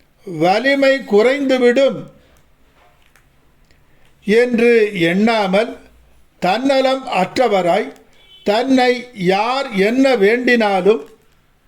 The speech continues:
வரம் தரும் குணம் கொண்டவராய், கேட்டவர்க்கு கேட்டதை அருளும்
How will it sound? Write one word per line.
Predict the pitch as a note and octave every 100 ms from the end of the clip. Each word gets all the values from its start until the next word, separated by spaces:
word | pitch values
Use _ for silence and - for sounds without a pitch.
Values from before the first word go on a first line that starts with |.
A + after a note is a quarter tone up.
| _ _ _ _ _ _ _ -
வரம் | D#3 F#3+ A#3 C4+ C#4+
தரும் | C4 A#3+ A#3+ B3+ B3+ -
குணம் | - G#3 C4 C#4+ C4+
கொண்டவராய், | A3+ A3 G#3+ G#3+ F#3 E3 D#3+ A3 - _ _ _ _ _ -
கேட்டவர்க்கு | G#3 C4 C4 D4 C#4 C#4 - C#4 C#4 -
கேட்டதை | F#3 A3 A#3 C#4 B3+ B3+ C4+
அருளும் | - F#3 G3 A3 F#3 G3 C4+